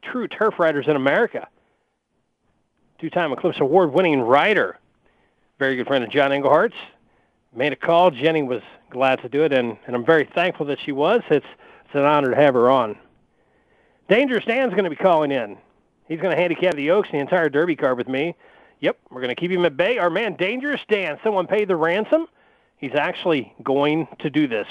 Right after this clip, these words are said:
We only had to up his contract to a million five, but hey, it was well, well worth it. All right, without further ado, there's no recaps to talk about. There's nothing more. Let's talk about the field for the Kentucky Oaks. Purse,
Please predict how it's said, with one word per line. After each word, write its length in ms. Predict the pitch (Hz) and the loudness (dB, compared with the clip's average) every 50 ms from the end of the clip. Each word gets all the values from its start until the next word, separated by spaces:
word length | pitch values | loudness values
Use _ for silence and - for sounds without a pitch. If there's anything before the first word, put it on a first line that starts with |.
| - | 0
We 80 | 190 240 | 0 2
only 160 | 247 233 202 | 2 2 2
had 120 | 214 196 | 2 2
to 80 | 175 196 | 0 0
up 80 | 190 185 | 0 -2
his 100 | 151 - | -2 -2
contract 400 | - 180 180 165 - 156 139 - | -4 -6 -4 -4 -2 -2 -2 0
to 60 | 135 | -2
a 40 | 127 | -2
million 340 | 131 139 143 139 135 123 - - | -2 -2 -2 -2 -2 -4 -4 -2
five, 280 | 160 147 127 117 113 104 | 0 2 2 0 0 -2
but 180 | 110 117 - - - - - _ _ | -6 -8 -10 -16 -20 -20 -20 _ _
hey, 320 | - 143 120 92 85 - _ _ _ _ | -6 -4 -4 -4 -6 -12 _ _ _ _
it 100 | 120 110 | -10 -8
was 140 | 101 101 90 95 | -8 -10 -12 -12
well, 500 | 92 95 98 110 113 117 120 120 123 123 | -14 -8 -4 0 2 2 4 2 2 0
well 400 | 110 107 110 110 107 104 104 113 | -2 -4 -4 -2 0 0 -2 -2
worth 320 | 107 104 98 95 90 - - | -4 -6 -10 -12 -12 -12 -10
it. 160 | - 90 87 - - - - - - - - - - _ _ _ _ _ _ _ _ - | -12 -12 -12 -14 -20 -20 -20 -20 -20 -20 -20 -20 -20 _ _ _ _ _ _ _ _ 2
All 160 | 285 269 233 | 4 6 6
right, 300 | 240 285 - 214 139 131 - - - - - - _ _ _ _ _ _ _ _ _ _ | 6 6 4 2 0 -2 -8 -18 -20 -20 -20 -20 _ _ _ _ _ _ _ _ _ _
without 240 | 202 202 180 156 - | -6 -6 -6 -4 -2
further 300 | - 208 208 185 160 156 | 0 0 2 2 2 0
ado, 400 | 135 117 147 175 226 220 156 - - _ _ _ _ _ _ _ _ _ | -2 0 2 2 2 2 0 -4 -8 _ _ _ _ _ _ _ _ _
there's 200 | - 262 233 170 | -6 -4 -2 0
no 120 | 254 247 214 | 2 4 4
recaps 540 | 190 208 220 190 - 214 190 180 165 - - | 4 2 0 0 0 0 0 0 -2 -4 -10
to 80 | 175 | -10
talk 340 | 147 - 190 175 196 185 - | -2 0 2 2 2 2 0
about. 320 | 151 131 117 90 90 - - _ _ _ _ _ _ - | 0 0 0 0 -2 -4 -10 _ _ _ _ _ _ -10
There's 160 | 131 - - | -10 -6 -2
nothing 320 | 143 165 170 156 170 160 | 0 0 0 0 0 2
more. 220 | 160 165 160 147 160 | 4 4 6 6 6
Let's 180 | 226 220 - | 4 4 4
talk 180 | - 220 208 196 | 2 0 0 2
about 200 | 196 214 196 160 | 0 0 0 0
the 100 | 165 - | -2 -4
field 240 | - 220 226 220 165 | 0 0 2 2 2
for 60 | 165 | 0
the 60 | 156 | -4
Kentucky 480 | 135 135 147 - 208 190 - 156 156 208 | -4 -4 0 0 0 0 0 -2 0 2
Oaks. 240 | 247 202 151 - - - - _ _ _ _ _ _ _ _ _ _ _ _ _ _ _ _ _ _ _ _ _ | 2 0 0 -2 -8 -20 -20 _ _ _ _ _ _ _ _ _ _ _ _ _ _ _ _ _ _ _ _ _
Purse, 220 | - 208 185 147 | -6 -4 -4 -4